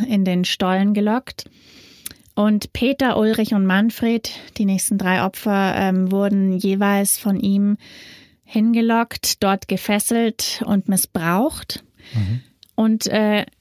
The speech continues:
Speaker 1: übel gefoltert, muss man sagen. Also er stach ihnen die Augen aus, er schnitt Zehen, Finger und Kniescheiben ab. Er schälte ihnen das Fleisch von den Knochen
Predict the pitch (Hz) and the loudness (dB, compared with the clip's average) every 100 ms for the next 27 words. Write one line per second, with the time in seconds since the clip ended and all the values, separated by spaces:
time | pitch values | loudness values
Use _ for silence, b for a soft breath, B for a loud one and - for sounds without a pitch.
0 | _ 226 233 233 226 220 - - 190 185 | _ 0 0 2 2 0 -2 -4 -4 0
1 | 185 185 185 185 170 190 185 180 180 180 | 0 0 0 0 0 0 0 0 0 2
2 | 190 190 190 - 190 170 - 196 208 247 | 2 0 0 -2 0 0 0 0 0 0
3 | 208 196 190 - 175 196 214 - 202 247 | 0 0 0 -2 0 0 0 2 2 2
4 | 285 - b b b b b - 202 - | 0 -6 b b b b b -2 0 0
5 | - 233 233 - - - - 208 202 240 | 0 0 -2 -8 -10 -4 -2 0 2 2
6 | 262 254 - - - - 214 226 233 226 | 2 0 -2 -8 -6 -2 0 2 2 0
7 | - 202 196 - 220 285 294 - 160 160 | 0 -2 -2 -2 0 0 0 -2 -2 -2
8 | 165 180 190 190 233 - B B B B | -2 -2 0 0 -2 -4 B B B B
9 | B - 202 - 233 240 262 240 202 196 | B -2 0 2 2 2 2 0 2 2
10 | 190 180 - - 190 226 - 190 175 170 | 2 0 -2 0 2 2 0 0 0 0
11 | - 208 - 196 | 0 -2 0 0